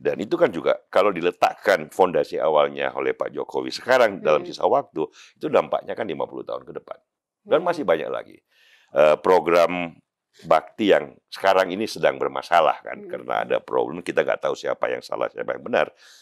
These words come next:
Speaker 1: Tetapi kan tujuannya untuk pemerataan digital dan juga kesatuan Indonesia dalam cara baru. Kalau dulu Palapa kan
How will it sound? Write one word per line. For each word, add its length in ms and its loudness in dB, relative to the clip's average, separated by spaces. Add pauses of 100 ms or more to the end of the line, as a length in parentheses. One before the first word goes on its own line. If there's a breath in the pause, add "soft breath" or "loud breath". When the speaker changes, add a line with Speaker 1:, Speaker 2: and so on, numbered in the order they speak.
(120 soft breath)
Speaker 1:
Tetapi 400 0
kan 240 -4
tujuannya 560 2
untuk 560 -4 (1300)
pemerataan 640 4
digital 480 0
dan 240 4
juga 240 2
kesatuan 640 2
Indonesia 480 -4
dalam 240 4
cara 240 0
baru. 240 2
Kalau 240 2
dulu 160 -4
Palapa 400 4
kan 160 2